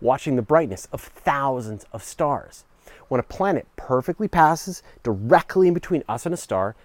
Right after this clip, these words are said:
Kepler detects a drop in brightness. And when we think of the geometries involved, it's amazing this even happens at all. But the universe is a vast place.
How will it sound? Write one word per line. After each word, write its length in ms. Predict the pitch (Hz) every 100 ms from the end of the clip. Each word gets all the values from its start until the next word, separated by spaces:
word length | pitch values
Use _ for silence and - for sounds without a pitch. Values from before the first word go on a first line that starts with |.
| _ -
Kepler 400 | 147 120 156 160
detects 340 | 147 120 -
a 60 | 131
drop 280 | 120 92 120
in 120 | 135
brightness. 560 | 220 165 82 - - _ _ - _
And 80 | 135
when 80 | 151
we 0 |
think 140 | 185
of 40 | 175
the 60 | 127 139
geometries 420 | 156 220 - 131
involved, 520 | 123 120 208 107 110 - _ _ _ 151
it's 120 | 190
amazing 460 | 175 214 233 170
this 200 | 135 139 -
even 380 | 190 185 190 170
happens 580 | - - 151 160 147
at 140 | 147 151
all. 340 | 180 - - _ _ _ _
But 80 | 139
the 80 | 127
universe 500 | 185 254 143 127 -
is 60 |
a 60 | 135
vast 400 | 127 120 110 -
place. 380 | 160 - -